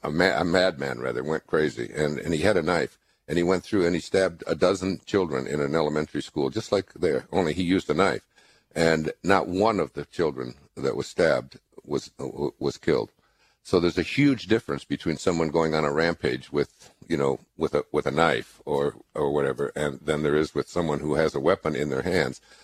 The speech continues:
that if they just touch a trigger, a hundred bullets come out, uh, to, to kill everyone, everyone in sight. And, uh, and to see how, uh, how absurd it is getting in a, in a parking lot, uh, I think it was in Missouri, but I'm not sure. Um,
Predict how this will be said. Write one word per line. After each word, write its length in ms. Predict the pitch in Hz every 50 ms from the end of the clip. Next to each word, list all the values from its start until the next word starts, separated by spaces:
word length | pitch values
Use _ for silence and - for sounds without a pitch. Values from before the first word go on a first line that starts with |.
| _ _
that 120 | - 73 71
if 100 | - -
they 100 | 73 73
just 280 | 71 80 73 - -
touch 240 | - - 101 - -
a 60 | 80
trigger, 420 | - - 101 95 82 65 65 - -
a 100 | - 78
hundred 420 | - - 98 98 85 82 82 76 71
bullets 280 | 92 92 78 64 -
come 180 | - - 65 60
out, 200 | 60 58 - - _ _ - - _ _ _ _
uh, 420 | - 76 67 65 65 65 65 65 64
to, 160 | - - - - -
to 100 | - 71
kill 260 | - - 82 71 64
everyone, 580 | 69 76 71 73 69 69 69 69 69 69 65 - - - _
everyone 400 | - 78 69 69 67 69 65 64
in 100 | 64 60
sight. 320 | - - - 69 65 60 - _ _ _ _ _ _ _ _ _ _ _ _ _ _ _ _ 98
And, 120 | 104 107
uh, 60 | 101
and 300 | 101 110 113 113 98 -
to 120 | - - -
see 260 | - - 147 160 156
how, 320 | 139 123 131 117 107 98
uh, 200 | - - - 87 -
how 240 | - - 113 110 101
absurd 420 | 92 87 - - - 127 147 143
it 120 | 131 98 82
is 120 | 82 -
getting 360 | - 87 82 87 87 87 82
in 120 | - 95 101
a, 100 | 101 92
in 200 | - 95 95 87
a 60 | -
parking 420 | - - 135 147 151 - 117 98
lot, 380 | 87 78 80 78 76 - - 71
uh, 120 | 80 85 78 - -
I 80 | 87 92
think 220 | - 131 127 -
it 40 | 110
was 160 | 90 92 85
in 140 | 90 85 85
Missouri, 340 | 82 78 - 90 82 80 76
but 140 | 69 76
I'm 120 | 76 78 80
not 180 | 85 87 -
sure. 420 | - - - - 95 71 69 73 - _ _ _ - - _ _ _ _
Um, 540 | 80 78 80 78 80 80 78 73 73 71